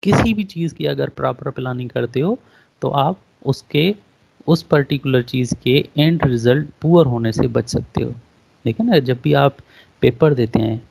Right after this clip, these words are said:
कोई भी किसी भी सब्जेक्ट का पेपर देते हैं तो पहले से प्लानिंग करते हैं कि मुझे ये, ये चीज़ें कवर करनी है, ये चीज़ आप,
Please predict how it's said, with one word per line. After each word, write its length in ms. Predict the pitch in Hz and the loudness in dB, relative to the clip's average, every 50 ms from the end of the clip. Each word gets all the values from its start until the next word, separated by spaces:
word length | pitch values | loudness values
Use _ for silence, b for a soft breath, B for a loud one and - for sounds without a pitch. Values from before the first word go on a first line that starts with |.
| _ _ _ | _ _ _
कोई 200 | - 127 127 139 | 2 4 4 4
भी 120 | 131 131 127 | 2 -2 -2
किसी 240 | - 131 120 131 | -2 0 0 0
भी 80 | 131 123 | 0 0
सब्जेक्ट 440 | - - 123 113 113 131 135 135 - | 0 0 0 2 2 2 2 2 0
का 80 | 143 | -2
पेपर 340 | 127 - 117 113 - 135 131 | 0 0 0 0 0 0 2
देते 240 | 123 123 113 120 117 | 2 0 0 0 -2
हैं 160 | 120 139 151 | -2 -2 -2
तो 360 | 143 - 139 131 135 143 147 - - | -2 -2 0 0 2 0 0 0 2
पहले 220 | 135 131 139 143 | 2 4 4 4
से 140 | 139 135 131 | 4 4 2
प्लानिंग 400 | 120 123 127 120 120 123 131 131 | 0 -2 -4 -4 -2 -2 -2 -2
करते 280 | - 123 113 - - 127 | -4 -4 -4 -4 -4 -4
हैं 80 | 120 | -4
कि 120 | 123 - 120 | -4 -2 -2
मुझे 200 | 117 113 113 113 | 0 0 0 0
ये, 220 | 113 113 117 120 | 2 4 4 6
ये 140 | 120 120 117 | 6 4 2
चीज़ें 320 | 120 - 123 117 123 110 | 2 0 -4 0 0 0
कवर 260 | 107 - 113 117 120 117 | 2 2 2 2 2 0
करनी 360 | 117 113 113 117 117 117 117 | 0 0 0 0 0 2 2
है, 180 | 117 117 117 - B B B B B B B B B - | 2 0 -2 -6 B B B B B B B B B 0
ये 200 | 120 120 127 131 | 4 4 4 4
चीज़ 220 | - - 127 120 | 4 2 2 2
आप, 140 | 120 117 | 2 2